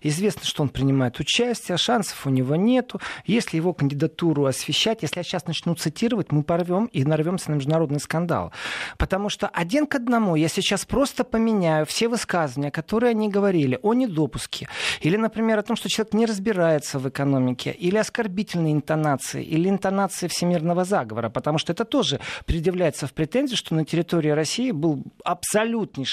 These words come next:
заговор администрации президента, и все остальное крутится вокруг этого заговора.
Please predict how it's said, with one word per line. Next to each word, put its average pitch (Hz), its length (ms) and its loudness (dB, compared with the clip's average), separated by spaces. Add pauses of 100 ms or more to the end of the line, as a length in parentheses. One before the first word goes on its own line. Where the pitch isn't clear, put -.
(160)
заговор 131 480 0
администрации 143 760 -2
президента, 165 760 0 (420)
и 170 300 4
все 208 240 2
остальное 202 440 0
крутится 180 320 -6
вокруг 156 300 -2
этого 156 260 0
заговора. 104 540 -4